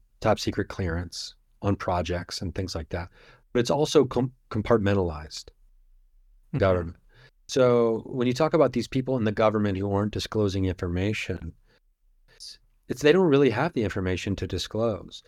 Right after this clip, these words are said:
Speaker 1: They know, like, the smallest aspect of a large story. And that's the information that they're given.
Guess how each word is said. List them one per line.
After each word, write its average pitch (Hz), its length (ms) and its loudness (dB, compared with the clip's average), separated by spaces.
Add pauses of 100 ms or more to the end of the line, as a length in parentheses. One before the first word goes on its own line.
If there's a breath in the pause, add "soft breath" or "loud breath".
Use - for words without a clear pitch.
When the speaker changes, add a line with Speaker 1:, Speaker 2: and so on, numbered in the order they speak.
(240 soft breath)
Speaker 1:
They 123 120 4
know, 151 160 6
like, 117 240 4
the 113 60 -4
smallest 107 600 -2
aspect 101 520 -4
of 101 120 -2
a 95 40 0
large 90 460 -2
story. 95 480 -4 (580)
And 104 360 0
that's 131 180 2
the 156 80 4
information 110 540 0
that 92 160 -4
they're 110 180 2
given. 87 340 -10